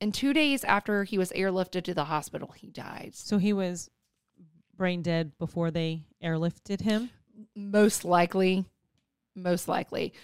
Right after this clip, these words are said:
Speaker 1: But at that point, they weren't really sure. Um, they were just trying to deal with the fact that his sodium levels were so high.
Speaker 2: Yeah.
Speaker 1: So,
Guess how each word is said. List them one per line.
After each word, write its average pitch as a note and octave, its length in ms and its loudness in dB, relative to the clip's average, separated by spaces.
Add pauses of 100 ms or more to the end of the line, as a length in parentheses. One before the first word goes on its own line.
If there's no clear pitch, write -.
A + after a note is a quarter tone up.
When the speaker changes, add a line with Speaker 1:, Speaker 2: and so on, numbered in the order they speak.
(180)
Speaker 1:
But - 440 2
at F#3+ 140 2
that - 180 8
point, A3 200 0
they F#3+ 100 0
weren't F#3 280 0
really F3+ 240 4
sure. F#3 460 2 (480)
Um, E3+ 480 0 (520)
they G3 200 6
were A#3 100 4
just G#3 240 0
trying F3+ 380 2
to F3 320 -2
deal E3+ 260 4
with E3+ 120 2
the E3 100 0
fact D#3+ 300 4
that D#3 180 4
his D#3+ 260 0
sodium E3+ 400 2
levels D3 400 0
were - 80 -4
so - 240 -4
high. - 380 -2
Speaker 2:
Yeah. D3+ 240 -2 (580)
Speaker 1:
So, C#4 720 6